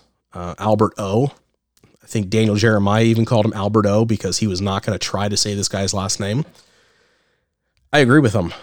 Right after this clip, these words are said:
I watched him at the combine 'cause he was there. Um, amazing hands. He can catch anything.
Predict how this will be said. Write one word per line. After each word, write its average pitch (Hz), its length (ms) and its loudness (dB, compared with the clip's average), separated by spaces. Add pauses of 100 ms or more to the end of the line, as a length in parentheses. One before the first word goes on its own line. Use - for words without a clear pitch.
I 123 120 2
watched 135 260 4
him 123 80 2
at 107 80 -2
the 117 60 -6
combine 98 420 0
'cause 104 160 -6
he 107 80 2
was 98 140 0
there. 98 320 -2 (420)
Um, 90 560 -4 (560)
amazing 107 400 2
hands. 98 480 -2 (300)
He - 40 -20
can 113 160 -4
catch - 240 0
anything. 107 440 -2